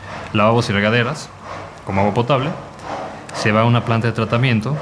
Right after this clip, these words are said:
Tiene que ser una buena planta de tratamiento porque hay muchos, este, sistemas patito allá, allá afuera, pero sí buscan un buen sistema.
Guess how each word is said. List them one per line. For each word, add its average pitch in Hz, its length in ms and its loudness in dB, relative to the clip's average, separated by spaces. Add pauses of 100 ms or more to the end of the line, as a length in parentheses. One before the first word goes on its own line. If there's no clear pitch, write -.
Tiene 120 100 2
que - 60 -2
ser 123 80 6
una 110 100 6
buena 104 200 4
planta 101 180 0
de 95 60 -6
tratamiento 95 440 -2
porque 95 220 -4
hay 92 80 0
muchos, 98 520 -2 (180)
este, 92 260 -8 (240)
sistemas 95 460 -2 (540)
patito 101 380 0
allá, 95 460 0
allá 98 140 0
afuera, 120 320 2
pero 101 140 -4
sí 117 160 2
buscan 107 420 2
un 101 140 4
buen 101 160 2
sistema. 113 420 0